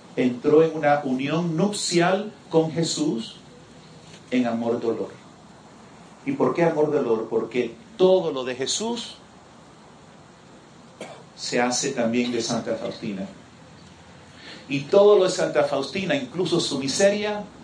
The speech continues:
Jesús la toma sobre sí. Y eso es propio de los esposos. "Todo lo tuyo es mío y todo lo mío es tuyo".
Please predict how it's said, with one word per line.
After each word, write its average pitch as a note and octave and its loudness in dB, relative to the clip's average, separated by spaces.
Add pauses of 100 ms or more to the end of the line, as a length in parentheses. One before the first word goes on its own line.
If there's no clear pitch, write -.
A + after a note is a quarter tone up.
(380)
Jesús C3 -2
la B2+ 0
toma A#2+ -2
sobre A2+ 2
sí. G2+ -8 (720)
Y C3+ 4
eso D#3+ 4
es E3 -2
propio D3+ 0 (380)
de A2+ 0
los - 0
esposos. - -4 (1500)
"Todo D3 6
lo C3+ 0
tuyo A3 0
es D#3+ -2
mío E3+ 0 (140)
y B2 -2
todo C#3+ 6
lo C3 -2
mío D#3+ -2
es C#3 -2
tuyo". G#2+ -4